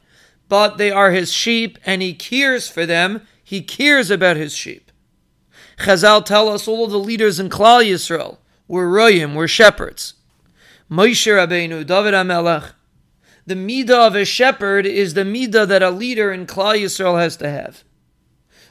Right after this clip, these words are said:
What's a shepherd? Someone that sincerely cares about his sheep. Zok Rebbe Avigdor Miller,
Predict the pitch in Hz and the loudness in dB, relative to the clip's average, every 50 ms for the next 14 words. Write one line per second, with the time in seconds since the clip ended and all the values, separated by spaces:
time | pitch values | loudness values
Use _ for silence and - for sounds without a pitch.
0 | _ _ 170 180 202 220 - - 196 185 165 - - 220 202 - 175 - 226 226 | _ _ -2 2 2 2 2 0 -4 -4 -4 -2 2 2 2 2 2 2 4 4
1 | 220 220 208 196 - _ _ _ - - - 220 220 233 233 226 226 226 220 208 | 4 2 0 -4 -12 _ _ _ -12 -10 -6 -6 -6 -6 -6 -6 -6 -6 -6 -4
2 | 202 196 190 196 - - - 180 185 175 - - - 208 233 247 247 240 226 226 | -4 -4 -4 -4 -8 -10 -10 -10 -10 -8 -8 -6 -4 -4 -2 -2 -2 -2 -4 -4
3 | 208 170 - - 240 247 240 220 208 190 180 175 - - - 160 170 175 170 160 | -8 -8 -8 -6 -2 0 2 2 2 2 0 -4 -8 -12 -12 -8 -6 -6 -4 -6
4 | 160 143 - - - - - - _ - _ _ _ _ _ _ _ _ _ _ | -6 -8 -10 -12 -12 -12 -14 -16 _ -20 _ _ _ _ _ _ _ _ _ _
5 | _ _ _ _ - - _ _ - 143 127 226 254 269 - - 240 226 220 214 | _ _ _ _ -20 -20 _ _ -14 -2 0 0 0 0 2 0 0 2 2 -4
6 | 208 226 185 208 202 214 220 196 165 165 180 202 - | -4 -6 -6 -6 -4 -2 -2 -2 -2 -4 -4 -6 -10